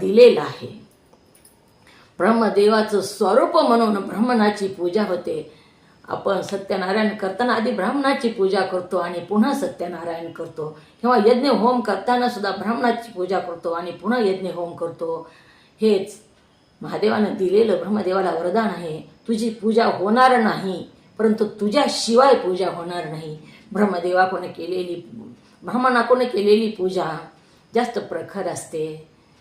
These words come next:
ही माहिती जर तुम्हाला आवडली तर कमेंट बॉक्समध्ये तुम्ही लिहून पाठवा माहिती कशी वाटली ही.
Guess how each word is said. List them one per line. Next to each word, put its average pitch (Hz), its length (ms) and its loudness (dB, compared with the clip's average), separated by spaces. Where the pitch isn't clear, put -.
ही 214 140 0
माहिती 208 440 -4
जर 202 300 4
तुम्हाला 190 280 0
आवडली 175 760 -2
तर 165 100 -6
कमेंट 208 420 -2
बॉक्समध्ये 190 640 -2
तुम्ही 180 300 -6
लिहून 277 380 -2
पाठवा 226 360 2
माहिती 214 340 2
कशी 208 340 -4
वाटली 185 420 -2
ही. 156 400 -10